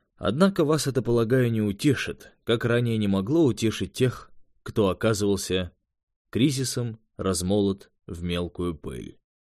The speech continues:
Бермас встал, показывая, что разговор закончен, и нарочито бодро сообщил:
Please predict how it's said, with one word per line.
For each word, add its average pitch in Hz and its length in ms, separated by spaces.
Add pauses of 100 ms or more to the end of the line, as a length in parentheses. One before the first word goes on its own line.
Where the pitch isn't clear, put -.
(640)
Бермас 87 480
встал, 170 360
показывая, 120 540
что 98 200
разговор 98 600
закончен, 95 840 (340)
и 113 120
нарочито 107 720 (160)
бодро 107 520 (140)
сообщил: 80 720